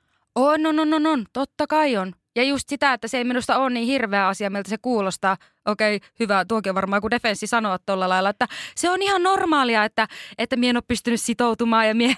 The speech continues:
aina lähden karkuun ja näin, että eikö kaikilla ole tällaista? Niin tota, mulla on esimerkiksi just tällaista. <laughs> Ja aika monella muullakin oli, koska, äh, vastanneista tosi monet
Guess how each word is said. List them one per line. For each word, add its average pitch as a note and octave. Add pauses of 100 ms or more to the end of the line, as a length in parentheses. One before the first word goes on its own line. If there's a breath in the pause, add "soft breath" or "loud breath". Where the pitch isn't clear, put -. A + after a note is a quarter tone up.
(280 loud breath)
aina A3+
lähden A3+
karkuun A#3
ja B3+
näin, A#3
että -
eikö F#4+
kaikilla G#4
ole G#3+
tällaista? G#3 (360 loud breath)
Niin A#3
tota, A3 (500 loud breath)
mulla A#3
on A3
esimerkiksi F#3+
just -
tällaista. F#3+
<laughs> - (2500 loud breath)
Ja D4
aika D4+
monella D#4
muullakin D4
oli, B3
koska, B3+ (480 loud breath)
äh, C4 (120)
vastanneista C#4+
tosi F#4
monet A#3